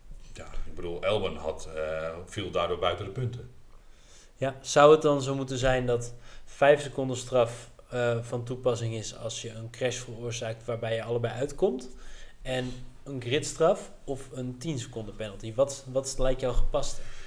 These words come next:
Speaker 1: Wat mij gepast lijkt is dat je gewoon kan zien, ehm, als jij met z'n twee op de vierde en de vijfde plek rijdt. Jij bent degene die op de vijfde plek rijdt, eh, en jij botst tegen degene aan die op de vierde plek rijdt. Eh, die gaat de rond in,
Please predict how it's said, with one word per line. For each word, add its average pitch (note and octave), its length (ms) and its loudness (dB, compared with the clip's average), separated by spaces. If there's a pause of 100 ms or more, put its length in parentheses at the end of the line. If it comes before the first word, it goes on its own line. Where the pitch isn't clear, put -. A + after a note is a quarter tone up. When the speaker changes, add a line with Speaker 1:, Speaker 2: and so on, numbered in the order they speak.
(240)
Speaker 1:
Wat B2 140 0
mij A#2 160 2
gepast A#2 340 2
lijkt G2+ 280 2
is F#2+ 120 -6
dat F#2+ 140 -4
je F#2 140 -4
gewoon F2+ 160 -6
kan F2 160 -6
zien, A2 460 -2
ehm, E2 720 -6 (720)
als - 220 -6
jij E2+ 160 -2
met E2 160 -8
z'n E2+ 120 -10 (320)
twee G#2+ 380 0
op F#2 140 -6
de F#2 60 -6
vierde G#2+ 300 -2
en F#2+ 60 -2
de F2 80 -4
vijfde F2 280 -2
plek D#2+ 260 -8
rijdt. C#2 360 -14 (540)
Jij F2 140 -6
bent F2+ 180 -4
degene F#2+ 260 -2
die F2 100 -6
op D#2+ 60 -8
de D#2+ 60 -10
vijfde F#2 280 0
plek F2 260 -4
rijdt, D#2+ 520 -6
eh, D#2 240 -8 (220)
en D#2+ 340 -12
jij D#2+ 320 -2
botst - 320 -4
tegen E2 180 -8
degene F2 360 -8
aan D#2 120 -8
die E2 80 -12
op D#2 60 -14
de - 80 -14
vierde A#2 220 0
plek A2 220 -4
rijdt. F2+ 380 -2 (720)
Eh, E2+ 120 -8 (180)
die F#2+ 100 -6
gaat F2+ 180 -2
de F#2+ 60 -2
rond A#2 240 2
in, G#2 380 -4